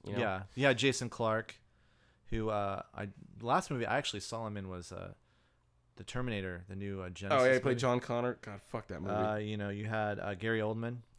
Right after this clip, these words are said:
Speaker 2: was in it
Speaker 1: Yeah.
Speaker 2: too. Uh, Kerry Russell.
Speaker 1: That kid who played the new Nightcrawler, he was in it.
Speaker 2: I think his name is Cody Smith McPhee or something, but yeah.
Speaker 1: Is that his name?
Speaker 2: Yeah, he played the new Nightcrawler, but, um,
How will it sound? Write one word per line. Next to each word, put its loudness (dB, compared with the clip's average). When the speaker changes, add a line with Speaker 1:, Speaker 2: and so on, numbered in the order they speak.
Speaker 2:
was -2
in 8
it 10
Speaker 1:
Yeah. 8
Speaker 2:
too. -2
Uh, -4
Kerry -2
Russell. -2
Speaker 1:
That 10
kid 6
who 4
played 6
the 4
new 6
Nightcrawler, 4
he 0
was 0
in 6
it. 4
Speaker 2:
I -2
think 0
his 0
name 0
is -2
Cody 2
Smith -4
McPhee -6
or -4
something, -8
but -10
yeah. -4
Speaker 1:
Is -2
that 0
his -4
name? -2
Speaker 2:
Yeah, -2
he -2
played -2
the -2
new -2
Nightcrawler, -4
but, -2
um, -2